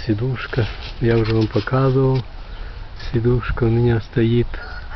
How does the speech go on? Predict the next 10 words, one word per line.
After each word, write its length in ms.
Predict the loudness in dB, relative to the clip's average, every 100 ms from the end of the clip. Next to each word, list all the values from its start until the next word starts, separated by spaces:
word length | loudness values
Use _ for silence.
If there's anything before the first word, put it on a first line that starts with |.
| -10 -8 -8 -2
большая. 680 | 2 2 2 2 4 4 4
А, 40 | 4
здесь 340 | 4 2 2
рычаг 440 | 2 2 2 2 2
сделал 440 | 4 4 4 4
переключения 920 | 2 2 2 2 0 2 2 4 2 2 0 0 -2 0
передач. 520 | 4 4 4 4 4 4 2 4
Он 200 | 4 4
переключается, 960 | 4 4 4 4 4 4 4 4 4 2
он 120 | 4